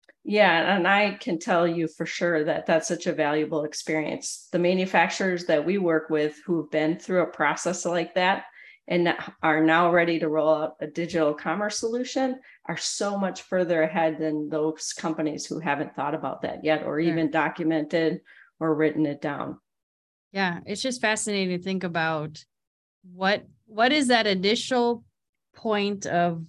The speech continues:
Speaker 2: whatever thought or action that leads them down this whole journey to
Speaker 1: Mm-hmm.
Speaker 2: ultimately buying whatever it is that you're selling.
Speaker 1: Yeah. And if we go back to our,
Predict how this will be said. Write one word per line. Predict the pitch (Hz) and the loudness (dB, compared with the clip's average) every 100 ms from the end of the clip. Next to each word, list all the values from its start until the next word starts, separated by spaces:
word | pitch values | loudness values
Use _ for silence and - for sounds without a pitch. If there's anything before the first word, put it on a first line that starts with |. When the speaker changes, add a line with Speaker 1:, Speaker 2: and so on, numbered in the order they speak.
| _ | _
Speaker 2:
whatever | 190 180 190 156 139 - - | -4 0 2 2 -2 -8 0
thought | 208 185 208 - | 4 6 4 0
or | 175 - | -4 -2
action | 170 196 180 - 175 160 | -2 -2 -4 -4 -4 -4
that | 151 151 | -6 -4
leads | 175 202 180 | 0 0 0
them | 180 165 151 | 0 -2 -2
down | 160 165 170 | 0 2 2
this | 151 147 | 0 -2
whole | 165 151 | -2 -2
journey | 151 147 143 147 127 | -2 -4 -4 -4 -4
to | 127 - 156 165 156 | -6 -2 0 0 -2
Speaker 1:
Mm-hmm. | - - _ _ _ | -6 -18 _ _ _
Speaker 2:
ultimately | 247 240 247 240 190 208 196 185 - | 2 4 6 4 6 4 4 0 -6
buying | 190 170 175 185 180 180 - _ _ | 0 2 2 2 0 -2 -6 _ _
whatever | 180 175 160 | -2 0 0
it | 165 | 0
is | 160 151 | 0 -2
that | 143 | -4
you're | 143 | -6
selling. | - 190 90 - 196 - _ _ _ _ - | -8 -8 -8 -8 -12 -12 _ _ _ _ -4
Speaker 1:
Yeah. | 190 208 156 - - | 4 6 6 2 -6
And | - 185 | -2 -2
if | 190 | 0
we | 185 | 2
go | 190 | 4
back | 185 165 190 - | 4 4 2 0
to | 190 | 0
our, | 175 165 156 | 2 4 2